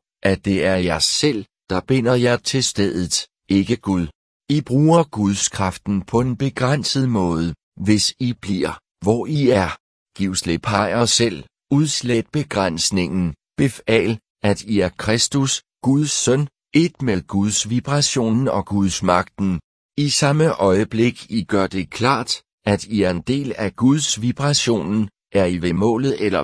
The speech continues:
på bestemmelsesstedet. I opnår ikke noget blot ved at tænke på det.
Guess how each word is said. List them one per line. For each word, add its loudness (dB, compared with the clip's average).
på -4
bestemmelsesstedet. 0
I 4
opnår 2
ikke 0
noget 2
blot -4
ved 2
at 0
tænke 0
på 0
det. -2